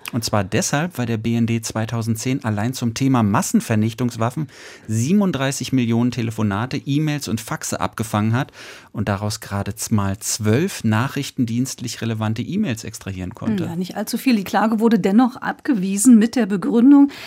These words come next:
Speaker 2: er könne nicht beweisen, dass eine von seinen Mails in den Staubsauger des B N D geraten sei. Oder wie der sich Richter auch sagte, das Gericht könne sich nicht einfach mit Fragen befassen, die der Kläger Herting interessant findet.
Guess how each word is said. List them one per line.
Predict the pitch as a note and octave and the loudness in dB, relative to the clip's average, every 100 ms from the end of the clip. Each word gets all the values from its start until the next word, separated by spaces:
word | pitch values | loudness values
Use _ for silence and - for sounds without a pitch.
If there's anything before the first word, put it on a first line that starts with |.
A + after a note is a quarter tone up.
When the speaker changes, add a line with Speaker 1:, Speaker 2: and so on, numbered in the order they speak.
| - A3+ | -14 -4
Speaker 2:
er | F#3+ | -4
könne | F#3+ G#3+ A#3 | 0 4 6
nicht | G#3 A3+ | 6 2
beweisen, | A3 F#3+ D#3+ F3+ A3+ A3+ | -2 -4 -2 0 2 2
dass | F#3+ | 2
eine | - F3+ A3 | -4 -2 -2
von | - G#3 | -2 -2
seinen | F#3+ F#3 F3+ | 0 0 0
Mails | F3+ A3+ A3+ | 0 0 -4
in | F#3+ F3+ | -6 -4
den | F3+ | -4
Staubsauger | - C#3+ G#3 A3+ F3 F3+ F#3+ | -6 -6 -4 -4 -4 -2 -2
des | F3 F3+ | -6 -8
B | - F3+ | -6 -4
N | F3+ E3+ | -4 -2
D | F#3+ | -4
geraten | G#3 E3+ D#3+ D#3+ G3+ | -4 -4 -4 -4 -6
sei. | F3 F3+ F#3 | -4 -6 -4
Oder | G3+ B3 G#3+ F#3+ | -2 0 -2 -2
wie | |
der | F3+ F#3 | -4 -2
sich | F3 G#3+ G#3+ | -4 -6 -8
Richter | G#3 - C#3+ | -6 -4 -4
auch | F3 A3 | -4 -4
sagte, | - F3+ - F#3+ - - - - | -2 -2 -2 -8 -10 -16 -14 -8
das | F#3 - | -6 -2
Gericht | G3+ A#3 - | -2 -2 0
könne | G3 G#3 | 0 0
sich | F#3+ F3+ | -2 -4
nicht | G3+ - | -6 -6
einfach | - - F#3+ | -6 -6 -4
mit | G3+ - | -4 -6
Fragen | - F3 G3 G3 | -4 -2 -2 -4
befassen, | F#3 G3 G3 - | -4 -6 -4 -4
die | F#3+ | -2
der | F#3 | -4
Kläger | F3+ - F#3 A#3 | -4 -6 -4 -4
Herting | F3+ G#3 A3+ G#3 | -4 -6 -6 -4
interessant | F3 - F3+ - F3 A#3+ | -4 -4 -4 -2 0 0
findet. | - G#3 G#3 G#3+ A3+ | 0 -2 0 0 -2